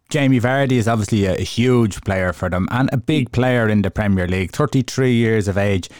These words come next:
he becomes the oldest, uh, English Premier League player to win the Golden Boot.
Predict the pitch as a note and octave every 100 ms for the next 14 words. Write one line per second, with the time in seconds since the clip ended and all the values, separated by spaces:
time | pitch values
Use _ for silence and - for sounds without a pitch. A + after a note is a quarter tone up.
0 | - F#2+ G2+ A#2 A2+ - G#2 G#2+ A2 G#2
1 | G2 - G2 F2+ G#2 G2+ F#2+ - G#2+ F#2
2 | F2+ F#2 F2+ - F2+ F2 - F#2 F#2+ G2
3 | F#2+ F2 F2+ F2+ F2+ F2 E2+ D#2+ F#2+ F#2+